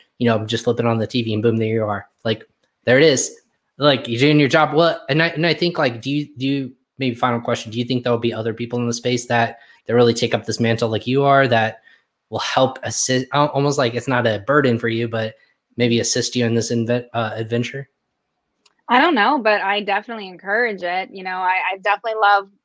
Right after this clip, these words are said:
Speaker 2: I love collaboration. I love joint venture partnerships. Obviously why, you know, I have the Hidden Rules Network, which is for the women.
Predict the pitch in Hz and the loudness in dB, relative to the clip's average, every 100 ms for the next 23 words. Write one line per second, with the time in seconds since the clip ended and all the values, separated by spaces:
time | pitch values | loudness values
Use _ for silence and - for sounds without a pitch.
0 | _ - 214 233 240 247 - 220 208 196 | _ 2 4 6 4 2 -6 -4 -4 -4
1 | 190 190 196 - 196 208 226 208 214 185 | -6 -8 -14 -6 -2 0 0 -2 -6 -6
2 | 185 180 190 190 185 170 180 202 180 - | -6 -8 -10 -16 -16 -16 -12 -10 -8 0
3 | 185 196 190 202 175 175 180 185 170 185 | 0 0 -2 0 4 4 4 0 0 0
4 | 180 185 185 190 175 170 180 175 180 175 | -4 -8 -10 -4 -2 -2 0 -2 2 2
5 | 170 - 170 - - 165 165 202 208 196 | 2 0 -8 -8 -10 -2 2 4 4 2